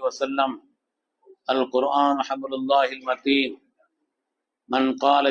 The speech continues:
به صدق، ومن عمل به رشد، ومن اعتصم به فقد هدى إلى صراط مستقيم. கண்ணியமிக்க முஃமினீன்களே,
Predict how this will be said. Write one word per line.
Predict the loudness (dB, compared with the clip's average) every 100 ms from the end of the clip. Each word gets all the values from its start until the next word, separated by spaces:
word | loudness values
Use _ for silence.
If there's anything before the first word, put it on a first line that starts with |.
| 0
به | 0 -2 -4 -8 -18 _ _ _ _ _ _ -20 -20 -6 -2
صدق، | 0 0 2 4 4 -2 -12 _ _ _ _ _ -4
ومن | 0 0 2
عمل | 2 2 4 2 0
به | -6 -4 -2 -2
رشد، | 0 0 0 0 -2 -10 _ _ _ _ _
ومن | 0 2 0 2
اعتصم | 0 0 -2 0 -2 0
به | -4 -4 -6 -6
فقد | -4 -2 -2
هدى | 0 0 -2
إلى | -2 -4 -4
صراط | -4 -2 -2 -6 -18
مستقيم. | -10 -8 -8 -10 -12 _ _ _ _ _ _ -20 _ _ _ _ _ _ _ _ _ _ _ _ _ _ _ _ _ _ _ _ 2
கண்ணியமிக்க | 4 4 2 2 0
முஃமினீன்களே, | 2 0 0 -2 0 0